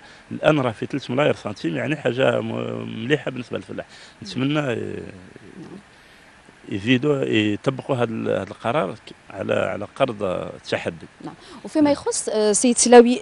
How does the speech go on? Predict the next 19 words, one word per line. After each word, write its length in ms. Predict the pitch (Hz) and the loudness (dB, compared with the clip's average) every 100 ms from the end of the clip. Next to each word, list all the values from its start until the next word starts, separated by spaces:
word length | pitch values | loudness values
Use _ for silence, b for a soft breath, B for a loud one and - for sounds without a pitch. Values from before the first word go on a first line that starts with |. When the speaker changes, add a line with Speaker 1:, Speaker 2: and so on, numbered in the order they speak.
| 220 | 8
Speaker 2:
آه، 160 | 208 | 8
بالعودة 420 | 185 214 226 320 247 | 8 8 10 12 10
إلى 260 | 240 208 | 10 6
استثماركم 720 | 214 220 202 214 262 - 226 - B B - | 6 2 4 8 8 6 -2 -4 B B -2
المهم 360 | 220 208 214 190 | 0 0 -2 -2
جدًا 340 | 202 202 196 | 0 0 0
وهو 240 | 180 190 | 0 2
المتعلق 480 | 185 180 196 190 196 | 2 0 -2 -2 -2
كما 220 | - 196 | -4 -6
ذكرنا 380 | 180 180 220 196 | -4 -4 -6 -6
بالقمح، 720 | 180 196 185 175 214 226 - | -4 -2 -4 -4 -2 -2 -4
القمح 340 | 180 190 190 208 | -8 -8 -10 -12
الصلب 320 | - 214 190 - B 254 | -4 -2 -2 -6 B -6
واللين، 760 | 190 202 196 208 214 254 254 254 b b | 2 4 4 4 4 6 4 0 b b
لو 140 | 240 339 | 2 4
نتحدث 480 | 294 - 415 - 247 | 4 4 2 2 0
عن 200 | 269 269 | 2 2
إشكالية 480 | 240 - 220 208 208 | -2 -2 0 2 2
التخزين 640 | 190 - - 156 190 202 | 0 -8 -10 -8 -4 -2